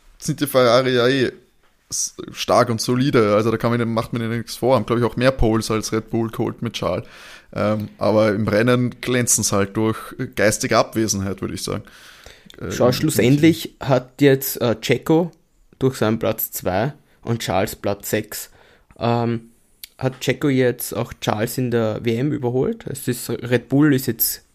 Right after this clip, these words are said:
Speaker 2: klar Erster und Zweiter in der Fahrerwertung. Ähm,
Speaker 1: Ja.
Speaker 2: b-, bra-, lässt sich sehr leicht erraten, dass sie mit großem Abstand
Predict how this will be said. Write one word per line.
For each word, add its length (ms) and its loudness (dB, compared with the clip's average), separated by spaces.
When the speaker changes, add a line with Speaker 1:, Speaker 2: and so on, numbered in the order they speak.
Speaker 2:
klar 500 -2
Erster 320 -2
und 160 -2
Zweiter 480 -2
in 120 -4
der 80 0
Fahrerwertung. 680 0
Ähm, 440 -2
Speaker 1:
Ja. 60 -6
Speaker 2:
b-, 340 -2
bra-, 240 2
lässt 320 4
sich 120 -2
sehr 180 6
leicht 200 4
erraten, 460 2
dass 180 2
sie 100 2
mit 160 2
großem 380 2
Abstand 600 -2